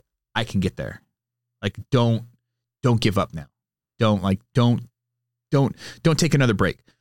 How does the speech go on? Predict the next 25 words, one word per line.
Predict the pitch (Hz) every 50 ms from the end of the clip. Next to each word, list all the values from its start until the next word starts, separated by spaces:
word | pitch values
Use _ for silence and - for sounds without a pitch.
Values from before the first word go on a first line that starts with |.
| - - _ _ _ _ _ _ _ _ _ _ _ _ _ _ _ _ _ _ _
I | 123 139
was | 160 156 135 143
recently | 143 143 135 - - - 135 135 135 135 131 127 123 117 - - _ _ _ _
at | 117 120 - 110
work. | 117 110 107 - - - - - _ _ _ _ _ _ -
Um, | 107 104 101 98 98 95 90 95 - - _ _ _ _ _ _ _ _ _ _ _ _ _ _ _ - _ - - _ _ _ _ _ _ _ _ _ _ _ 113 113 _
I, | 120 131 131 - - - -
the, | 123 131 127 82 -
the | 127 123
position | 113 131 123 131 120 - 135 123
I, | 117 110 95 -
I | 107 110
took, | - - 127 120 117 -
uh, | 95 101 95 82
I, | - 85 87 90 - 104
I |
got | 101 123 113
offered | 110 113 - 123 110
a |
management | 107 107 104 104 104 - 113 95 -
position | - 110 101 - -
for | 113 107
the | 101
company. | - 120 104 107 107 101
Ma-, | 104 104 101 90